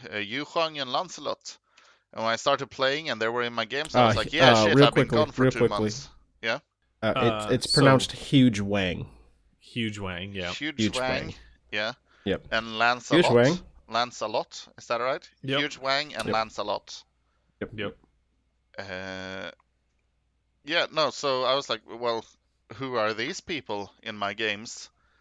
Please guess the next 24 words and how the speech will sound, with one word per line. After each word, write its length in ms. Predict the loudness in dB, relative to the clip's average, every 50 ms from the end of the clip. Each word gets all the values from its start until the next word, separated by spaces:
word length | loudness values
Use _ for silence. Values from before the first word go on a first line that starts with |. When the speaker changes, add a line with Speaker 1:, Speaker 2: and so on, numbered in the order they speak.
| _ _ _ _ _ _ _ _
Speaker 3:
Yeah. 600 | -8 -6 -4 -4 -4 -6 -6 -6 -8 -8 -10 -8 -4
Speaker 1:
Uh, 520 | -2 0 0 0 -2 -2 -2 -2 -2 -2
so 400 | -4 -4 -2 -2 0 0 0 0
I 200 | 0 2 2 2
had 200 | 2 0 -2 -2
to 60 | -2
Speaker 3:
So 300 | 0 4 4 6 6 4
Speaker 1:
resort 60 | 4 8
to, 0 |
I 100 | 10 10
Speaker 3:
Lancelot 680 | 10 8 6 6 6 8 10 12 12 12 12 12 12 10
Speaker 1:
had 200 | 8 6 6 4
to 80 | 2
Speaker 3:
is 60 | 2
Speaker 1:
resort 380 | 4 4 2 2 2 0 0 0
to 80 | -2 -4
the 100 | -6 -2
podcast. 540 | -2 -2 -2 -2 _ -4 -4 -4 -2 0 2
I 40 | 0
had 80 | 0 0
to 80 | -2
be 100 | -6 -4
like, 200 | -2 -2 -2 -2
"Okay, 420 | -4 -6 -4 -4 -4 -4 -4 -4